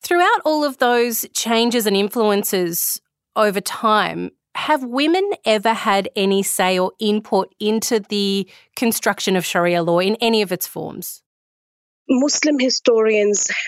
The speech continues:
Speaker 2: would generally agree that during the Prophet's time, women had more rights.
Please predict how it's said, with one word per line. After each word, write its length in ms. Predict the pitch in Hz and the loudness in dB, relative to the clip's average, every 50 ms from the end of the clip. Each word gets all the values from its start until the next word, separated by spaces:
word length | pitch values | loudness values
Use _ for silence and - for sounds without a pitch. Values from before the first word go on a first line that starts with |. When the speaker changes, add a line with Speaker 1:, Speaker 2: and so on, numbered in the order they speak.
| - - - | -8 -2 0
Speaker 2:
would 160 | 214 220 - 208 | 0 2 2 2
generally 920 | - 220 214 214 220 214 214 208 208 196 202 202 196 196 190 196 196 180 180 - - - - | 2 2 2 2 2 2 2 2 0 0 2 2 2 2 2 2 0 0 -2 -4 -6 -8 -10
agree 520 | 233 190 165 - 214 220 220 214 202 190 | -10 -10 -4 -2 0 0 2 2 0 0
that 140 | 170 202 - _ - 190 196 | 0 0 -2 _ -2 -2 0
during 300 | 190 233 247 226 214 208 | 2 2 2 2 2 2
the 80 | 202 - | 0 0
Prophet's 460 | - 226 220 - - - - - - - - 311 | 0 -2 0 2 0 0 0 -4 -6 -4 0 0
time, 400 | 294 277 226 196 185 196 202 196 - - - - - - - - - | 2 4 4 4 4 2 0 -2 -4 -10 -14 -12 -12 -12 -14 -8 0
women 300 | 220 240 240 240 233 226 | 2 2 4 4 2 2
had 200 | - 214 208 190 180 | 2 0 0 0 0
more 260 | 202 202 196 185 185 | 0 2 2 2 2
rights. 460 | 180 165 - - - - - - | 2 0 0 -2 -4 -6 -6 -8